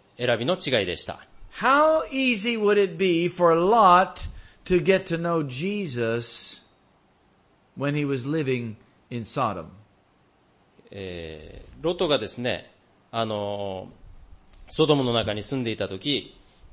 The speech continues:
Speaker 1: イエス様と交わるのはどれだけ容易であったことでしょうか？
Speaker 2: I don't think it would be very easy at all.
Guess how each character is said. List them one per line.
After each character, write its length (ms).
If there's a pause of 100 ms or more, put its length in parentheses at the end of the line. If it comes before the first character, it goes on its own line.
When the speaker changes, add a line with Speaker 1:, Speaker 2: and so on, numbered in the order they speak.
(140)
Speaker 1:
イ 100
エ 60
ス 40
様 180
と 80
交 240
わ 60
る 80
の 60
は 60
ど 120
れ 80
だ 100
け 100
容 220
易 80
で 220
あ 60
っ 100
た 120
こ 200
と 80
で 80
し 100
ょ 40
う 40
か？ 260 (360)
Speaker 2:
I 180
don't 240
think 220
it 60
would 100
be 160
very 280
easy 380
at 100
all. 340